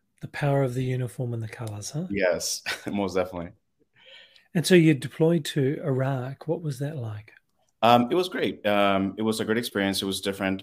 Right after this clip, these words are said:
Speaker 2: Uh, my family was very concerned at the time. Um, obviously
Speaker 1: Mm.
Speaker 2: being the first one in the family, the oldest in the family, um, especially going, you know, to a war zone. Uh,
Speaker 1: Mm.
Speaker 2: but the training that we got prior,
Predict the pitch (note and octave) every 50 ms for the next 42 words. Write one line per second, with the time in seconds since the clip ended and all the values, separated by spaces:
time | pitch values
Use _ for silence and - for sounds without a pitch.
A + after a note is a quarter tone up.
0 | - - F#2 F2+ F2+ F2 F2 F2 F2 E2+ F2 E2+ E2+ - _ _ - F#2 F#2+ F#2+
1 | F#2 F#2 - G2 F#2+ G2 G2+ G2+ F#2+ F#2+ F2 F2+ F#2 F#2 F#2 F#2 F#2 F#2 F2+ -
2 | - F2+ E2 - G#2+ G2+ F#2+ F2 E2 D#2+ - - E2+ E2 F2 F2 E2 _ - -
3 | _ _ _ _ - F2 F2 E2+ F2 D#2+ D#2+ F2+ F2+ F#2 - A#2+ A#2 - F#2 F2
4 | F2 - F#2+ F#2 - - F2+ F2+ F2 - F#2 F2 F2+ F2 F2+ F2+ F2+ G2 G2 F#2+
5 | G2 G2 F2 - - E2+ E2+ E2+ E2+ E2+ E2 E2 _ _ _ _ _ _ - F2
6 | F2 F2 - - - - A2 G#2+ - A2 F#2+ F#2 F#2 F2+ F2+ F2 F2 E2 D#2+ E2
7 | - - F2+ E2 D#2+ E2 F#2 F#2+ F#2+ - - D#2 D#2+ D#2+ E2 - - - - -
8 | _ _ _ - F#2+ G2 F#2+ F#2+ F#2+ F#2+ F#2 F#2 - - D#3 C#3 C3 A#2+ A2 A2
9 | G#2+ G#2 G2+ G2+ G2+ - - - - G3 - - - - A#2+ A#2+ C3 C3 C3 G2+
10 | F#2+ F#2+ F#2+ F#2+ F#2+ F#2+ F#2+ - - G2+ F#2+ F#2+ G2 G2+ G2 G2 G2 - -